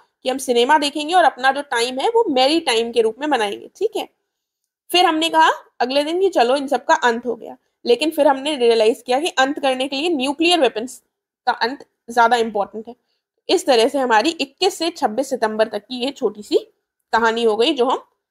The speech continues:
याद कर सकते हैं। फिर हम देखते हैं छब्बीस सितंबर को ही हम वर्ल्ड एनवायरनमेंट हेल्थ डे के रूप में मनाते हैं। तो अगर हम न्यूक्लियर वेपन्स को एबॉलिश करेंगे तो उनसे बहुत ज्यादा एनवायरनमेंट को लॉस होगा, इसीलिए हम वर्ल्ड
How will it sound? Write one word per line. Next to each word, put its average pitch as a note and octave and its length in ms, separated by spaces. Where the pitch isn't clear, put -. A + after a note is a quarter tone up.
याद A#3 380
कर G#3+ 120
सकते - 340
हैं। A#3+ 140
फिर D#4 140
हम E4 120
देखते D#4+ 280
हैं F#4 240
छब्बीस D4+ 800
सितंबर C#4 580
को E4 140
ही E4+ 140
हम F#4 260
वर्ल्ड C4 300
एनवायरनमेंट C4+ 600
हेल्थ B3 260
डे A3+ 140
के A3+ 120
रूप G#3 160
में G#3+ 100
मनाते G3 360
हैं। A2+ 100
तो C#4 60
अगर D4+ 180
हम D#4+ 160
न्यूक्लियर C4 420
वेपन्स D4 340
को D4+ 120
एबॉलिश A3+ 360
करेंगे C4 340
तो D4 120
उनसे B3 280
बहुत B3+ 240
ज्यादा C4 220
एनवायरनमेंट A3+ 460
को B3 100
लॉस A3 280
होगा, A#3+ 240
इसीलिए B3+ 460
हम D4 220
वर्ल्ड C4 220